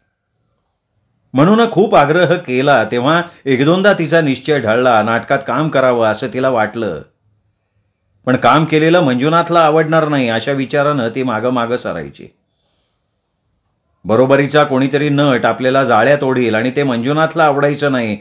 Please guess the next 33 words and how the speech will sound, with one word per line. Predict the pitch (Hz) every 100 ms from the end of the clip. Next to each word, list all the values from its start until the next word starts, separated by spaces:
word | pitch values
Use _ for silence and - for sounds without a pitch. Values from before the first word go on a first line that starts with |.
| - -
असं | 113 135
तिला | 156 160 156
मनातनं | 135 127 117 117
वाटायचं. | 95 80 76 76 69 _ _ _ _ _ _ _ _ _ 123
मग | 170
तिनं | 180 208 185
निग्रहच | 151 175 175 175
केला, | - 113 95 85 - _ _
नको | 123 143 170
नकोचा | 185 147 175 175 180
ध्यासच | 110 113 147 139 101
घेतला. | 85 82 57 - _ _ _ _ _ _ _ _ _ _ _ _ _ _ _
तिला | 185 226
काहीच | 165 196 208
नको | 156 - 95
होतं. | 80 - _ _ _ _ _ _ _ _ _
मनूच्या | 117 147 160 160
नाटकातला | 131 120 143 139 139
रोल | 127 147
चांगला | 147 123 110
होता, | 101 92 87 90
पुढं | 123 127 135
तो | 147
रोल | 156 175
गाजला | 120 117 113 135 175
सुद्धा. | - 131 98 80 - _ _ _ _
तो | 147
रोल | 143 147 170
करणाऱ्या | 147 139 151 156
नटीला | 135 131 156 135 113
खूप | 175 170
पारितोषिकं | 127 147 170 175 180 160
मिळालं. | 139 113 92